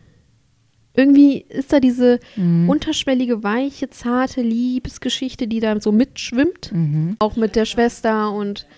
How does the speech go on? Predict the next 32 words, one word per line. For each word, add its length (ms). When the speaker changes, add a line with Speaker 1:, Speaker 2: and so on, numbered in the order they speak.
Speaker 1:
ja, 220
ja. 300
Ja, 200
und 160
auf 100
jeden 140
Fall 120
kommen 420
Viktor 420
und 240
Tilda 280
sich 180
auch 100
näher 220
und 60
verbringen 300
ein 20
bisschen 240
mehr 140
Zeit 240
zusammen 320
und 60
so. 100
Das 120
ist 120
auch 160
dann 160
ganz 180
schön. 300
Und 160
er, 300
äh, 520